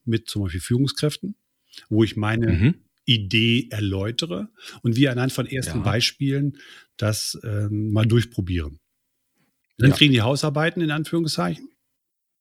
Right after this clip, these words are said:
Speaker 2: Mhm.
Speaker 1: Ähm, dann komme ich quasi wieder. Sie können auch alternativ den Konfliktkoffer von mir, das ist quasi ein wirklich physischer Koffer,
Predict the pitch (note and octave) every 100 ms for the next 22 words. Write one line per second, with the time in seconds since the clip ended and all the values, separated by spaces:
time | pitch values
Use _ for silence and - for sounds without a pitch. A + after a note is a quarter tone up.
0 | _ G2+ F#2 D#3+ - - A#2+ A#2 A2 A#2
1 | - C#3 - C3 A#2 A2 G2 A2+ C#3 F#3
2 | A3 A#3 A3 _ - C3 - E3+ F3+ D#3
3 | - D3 D3 C#3 C3+ E3 D3 C3+ C3 B2+
4 | B2+ D3 B2+ - - D#3 - - F3 -
5 | F3+ - F#3 F#3 G3 F3+ B2+ B2 A2+ -
6 | B2 G#2+ A2 G#2 A#2 G#2 - D#3+ E3+ E3+
7 | E3+ F#3 E3+ - E3 G#3 A#3